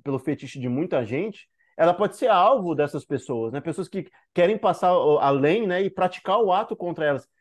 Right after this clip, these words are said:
sendo que ela nunca participou daquilo, ela nunca fez parte daquilo. Então, se eu utilizar sua imagem,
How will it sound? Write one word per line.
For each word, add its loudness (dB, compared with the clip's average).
sendo -2
que -4
ela 0
nunca -4
participou -6
daquilo, -6
ela -6
nunca -4
fez -10
parte -6
daquilo. -6
Então, -2
se -4
eu -2
utilizar 0
sua -2
imagem, -2